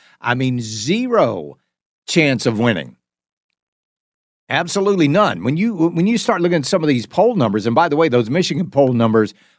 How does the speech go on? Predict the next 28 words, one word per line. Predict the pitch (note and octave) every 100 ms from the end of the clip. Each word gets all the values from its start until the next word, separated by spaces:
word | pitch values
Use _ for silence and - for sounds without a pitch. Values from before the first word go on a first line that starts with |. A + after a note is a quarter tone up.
| -
were | G#2+
absolutely | - C#3+ D3 D#3 D3 C3+ A#2
spot | - - B2 G2+
on. | C3 B2+ D2+ C#2+ _ _ _ _ _ _ _ _ _ _ _ _ _ _ _ _ -
Let's | D3
take | F#3+
a |
look | D#3+ D3+
at | C3+
some | F#3 D#3+
of | D3+
these, | C#3+ C3+ B2
um, | D3+ C#3+ C3 B2+ A#2+ A#2+ A#2 A#2 A2 - _ _ _
presidential | E3+ C#3 D#3 E3+ E3+
Republican | C3+ B2 E3 C#3+ C3+
nomination. | C3+ C#3+ C3+ C#3+ A2 - _ _ _ _ _ -
Nationwide, | C3 G#3+ A3+ G3+ E3+ E3+ C#3+
Trump | - - G3+ G3
is | - C3
at | C3+ C3+
eighty | D3+ F#3+ G3
percent, | E3 C#3 E3 A#2
Haley's | C3 F3 F#3 A#2+
at | A#2+
twelve. | - - D#3 C3 E2+ B1+ _ _ _ _ _ _ _ _ _ _ _ _ _ _ _ _ -
Eighty | F3+ A3+
to | G#3 D3+
twelve. | - E3 G3 D#3+ F#2 C#2+